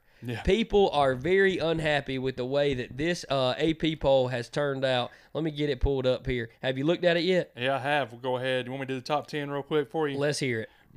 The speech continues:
Speaker 1: Starting in one, Georgia coming off a bye week. That's pretty obvious. Cincinnati still at number two after a close win over Navy.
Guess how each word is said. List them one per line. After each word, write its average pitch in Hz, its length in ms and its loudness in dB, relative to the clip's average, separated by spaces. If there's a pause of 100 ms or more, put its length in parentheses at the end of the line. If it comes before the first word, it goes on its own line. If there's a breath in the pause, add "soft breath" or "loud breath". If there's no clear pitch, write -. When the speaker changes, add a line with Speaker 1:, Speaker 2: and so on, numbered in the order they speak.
(120)
Speaker 1:
Starting 175 340 0
in 170 80 -8
one, 175 380 -2
Georgia 147 440 0
coming 147 220 -2
off 135 100 0
a 127 40 -14
bye 131 260 4
week. 117 240 -2
That's 117 220 0
pretty 117 260 -4
obvious. 113 320 -2
Cincinnati 139 600 -4
still 147 260 -2
at 131 80 -4
number 131 180 -4
two 147 280 -2
after 127 160 -2
a - 20 -8
close 135 320 -8
win 135 120 -6
over 120 120 -8
Navy. 143 420 -2